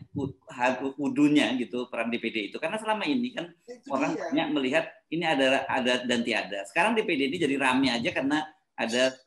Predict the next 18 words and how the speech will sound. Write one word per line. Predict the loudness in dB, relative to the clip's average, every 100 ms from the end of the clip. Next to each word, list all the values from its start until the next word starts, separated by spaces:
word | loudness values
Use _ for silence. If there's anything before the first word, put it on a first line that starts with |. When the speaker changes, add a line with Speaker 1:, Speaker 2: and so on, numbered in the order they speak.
| -16 -14 -8
Speaker 1:
namanya | -4 -4 -4
figur | -4 -4 -4
Lanyala | 0 2 4 2 2 0
gitu | 0
yang | -2 -2
banyak | -2 -4 -2
menyuarakan, | -2 0 -2 -2
yang | -4 -4
sekarang | -4 -2 -2
berperan | -2 -6 -6
seperti | -8 -8 -10
oposisi | -8 -8 -6 -2
kan | -2 -2
gitu | -2 -2
kan. | -2 -4 -6 _
Speaker 2:
Ya, | -14 -12
i-, | -12 -12 -12
i-, | -10